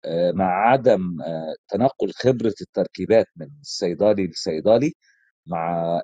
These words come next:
ال-، ال-، ال-، الاندثار الصيادلة اللي بيعملوا تركيبات وفي-، و-،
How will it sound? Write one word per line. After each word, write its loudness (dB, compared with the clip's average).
ال-، -6
ال-، -8
ال-، -20
الاندثار 4
الصيادلة 2
اللي -2
بيعملوا -4
تركيبات -2
وفي-، -4
و-، -8